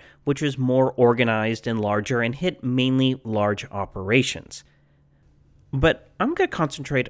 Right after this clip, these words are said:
on that first level, the "whoops, I branded the wrong cow" level. Because at the end of the day,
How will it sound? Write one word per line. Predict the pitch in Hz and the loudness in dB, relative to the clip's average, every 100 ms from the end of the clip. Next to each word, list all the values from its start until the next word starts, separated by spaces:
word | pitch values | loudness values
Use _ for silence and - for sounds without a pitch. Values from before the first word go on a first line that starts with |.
| - | -2
on | 123 | 0
that | 117 107 | 2 0
first | - - 131 123 98 | -4 2 2 2 -2
level, | 101 92 - - - _ | -4 -6 -10 -20 -20 _
the | 127 120 110 _ _ | -4 -2 -4 _ _
"whoops, | 120 143 160 - - _ - | 2 4 4 -4 -10 _ 0
I | 117 | 0
branded | 104 113 113 110 104 - | 2 2 2 0 -6 -2
the | 113 | 0
wrong | 104 98 98 - | 2 -2 -4 -6
cow" | 123 113 | -2 -2
level. | 90 92 85 - - _ _ _ _ - _ | -2 -6 -8 -12 -16 _ _ _ _ -20 _
Because | 160 185 190 - - _ _ 180 | -2 2 2 2 -12 _ _ -6
at | 190 | -4
the | 190 202 | -2 0
end | 302 | 0
of | 349 | 0
the | 208 | -2
day, | 160 131 135 110 101 98 | -2 2 2 2 -2 -8